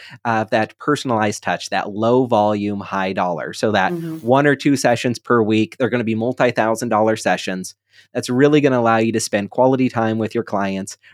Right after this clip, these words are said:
Speaker 1: really develop that experience with them, and make sure that they walk away with something that they're proud of. Um, and then we
Speaker 2: Right.
Speaker 1: can start working on that volume, 'cause I'd love to be high dollar, high volume, right? <laughs>
Speaker 2: Right. Wouldn't we all? Wouldn't we all?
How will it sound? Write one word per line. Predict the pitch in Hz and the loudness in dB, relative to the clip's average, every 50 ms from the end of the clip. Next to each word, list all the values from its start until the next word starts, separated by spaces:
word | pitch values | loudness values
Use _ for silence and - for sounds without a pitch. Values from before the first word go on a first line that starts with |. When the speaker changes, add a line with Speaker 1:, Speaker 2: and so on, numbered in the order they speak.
| _ _ | _ _
Speaker 1:
really | 117 120 135 147 147 151 131 | -2 2 4 4 4 4 2
develop | 127 113 120 117 120 117 - | 4 4 4 4 4 2 0
that | - 107 107 | 0 0 0
experience | 110 104 - - - 110 101 95 101 98 101 101 98 - - | 0 -2 -4 -6 -6 -4 -2 -2 -2 -2 -4 -6 -6 -8 -8
with | 101 98 - | -8 -6 -4
them, | - 104 101 101 | -4 -4 -4 -4
and | 98 104 | -2 -2
make | 113 113 - | -2 -2 0
sure | - 120 113 | 0 2 2
that | 110 110 - | 2 2 0
they | 104 104 | -2 -2
walk | 101 101 101 104 104 - | 0 2 2 2 2 0
away | 110 95 104 101 101 101 | -2 -2 0 0 0 0
with | 101 101 | -2 -4
something | - 104 - 101 101 | -6 -6 -6 -6 -8
that | 98 - - | -8 -6 -6
they're | 110 101 | -6 -6
proud | - _ - 107 101 98 95 87 | -6 _ 0 2 2 2 2 0
of. | 78 78 80 - _ _ _ _ _ _ _ _ _ _ | -2 -6 -6 -8 _ _ _ _ _ _ _ _ _ _
Um, | - 101 95 185 180 185 | -4 -4 -4 -2 -2 0
and | 185 175 | 0 0
then | 208 | 0
we | 233 | 0
Speaker 2:
Right. | 269 | -2
Speaker 1:
can | 254 220 | -4 -2
start | - 220 190 | 0 0 2
working | 180 196 - - 196 180 | 2 0 2 2 2 4
on | 160 | 4
that | 156 151 120 127 | 4 4 4 4
volume, | 143 139 135 123 107 95 90 90 _ _ _ | 4 4 4 2 0 -2 -4 -8 _ _ _
'cause | - 139 | 0 2
I'd | 147 131 135 | 2 4 4
love | 160 190 180 165 | 4 4 4 4
to | 147 135 | 2 2
be | 127 131 120 | 2 2 4
high | 110 127 127 | 4 2 2
dollar, | 120 127 123 123 120 113 | 4 4 4 4 4 4
high | 104 127 123 117 | 4 2 2 2
volume, | 113 113 98 95 98 95 85 90 | 2 2 2 2 0 -4 -6 -6
right? | 98 98 113 - - | -6 -6 -6 -8 -10
<laughs> | 143 - - - - | -14 -16 -12 -10 -4
Speaker 2:
Right. | 175 185 190 190 180 | -2 0 0 0 0
Wouldn't | 151 180 190 202 202 | 0 -2 -2 -2 0
we | 202 190 | 2 4
all? | 180 160 170 185 202 | 4 4 4 4 2
Wouldn't | 196 202 196 185 | 0 -2 -2 -2
we | 180 175 | -2 0
all? | 170 185 214 214 | 0 0 -2 -4